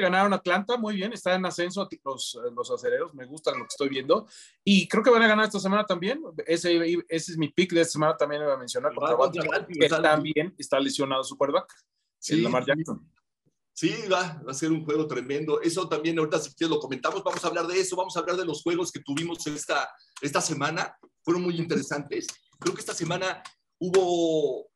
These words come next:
Speaker 2: eh, equipos que levantaron la mano y dijeron, "Yo soy contendiente,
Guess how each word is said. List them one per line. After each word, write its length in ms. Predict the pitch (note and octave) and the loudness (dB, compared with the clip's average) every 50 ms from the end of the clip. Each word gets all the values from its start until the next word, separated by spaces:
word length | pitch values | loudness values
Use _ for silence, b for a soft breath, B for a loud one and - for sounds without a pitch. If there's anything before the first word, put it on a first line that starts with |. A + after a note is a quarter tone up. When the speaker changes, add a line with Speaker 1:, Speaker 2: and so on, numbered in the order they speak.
| _ - C#3 | _ -12 -10
Speaker 2:
eh, 440 | C3 C3 C3 B2+ B2+ C3 C3 C3 - | -8 -6 -6 -6 -6 -6 -8 -8 -8
equipos 400 | D#3 C#3 C#3 D3+ E3 E3 F3+ D#3+ | -10 -12 -8 -8 -6 -4 -4 -2
que 80 | - E3 | 0 0
levantaron 420 | D3 C#3+ C3+ C3 C3 D#3+ E3 E3+ | 0 2 0 0 0 0 0 2
la 80 | E3 D3+ | 2 0
mano 300 | C#3+ C#3+ D3+ E3 F#3 G3 | 0 0 -2 -2 -2 -2
y 100 | F3 D3 | -4 -4
dijeron, 240 | D3+ - E3 E3 D#3 | -6 -4 -4 -4 0
"Yo 120 | D#3 E3 | 0 -2
soy 160 | D#3+ E3+ E3+ | 0 0 -2
contendiente, 720 | D#3+ D3 C3+ - - B2+ A2 - - - A#2 - _ - | -2 -4 -12 -10 -12 -12 -12 -10 -12 -12 -12 -12 _ -20